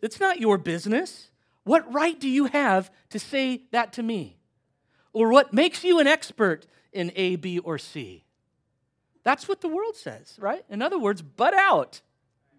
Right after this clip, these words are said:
Leave me to myself, and I'll leave you to yourself.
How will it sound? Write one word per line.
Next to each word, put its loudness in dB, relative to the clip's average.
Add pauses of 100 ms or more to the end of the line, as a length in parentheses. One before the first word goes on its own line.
(1040)
Leave 0
me 0
to 0
myself, 0
and -2
I'll 2
leave -4
you -4
to -6
yourself. -8